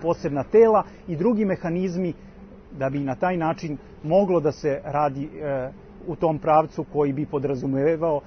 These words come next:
rešavanje pitanja imovine, jer to je važno, ključno, suštinsko pitanje. Dakle, to nije moja privatna imovina, e, znači, niti bilo čija privatna imovina. Postoje principi, postoje dokumentacija,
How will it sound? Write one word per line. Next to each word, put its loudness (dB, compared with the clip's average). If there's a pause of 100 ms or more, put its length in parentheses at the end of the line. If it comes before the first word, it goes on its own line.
(140)
rešavanje 0
pitanja -4
imovine, 0
jer -10
to -4
je -4
važno, 2 (180)
ključno, -2
suštinsko -4
pitanje. -4 (240)
Dakle, -6
to -4
nije 0
moja 2
privatna 0
imovina, 0 (320)
e, -4
znači, -6
niti -6
bilo 0
čija 0
privatna 0
imovina. -2 (160)
Postoje 2
principi, 0
postoje 2
dokumentacija, 2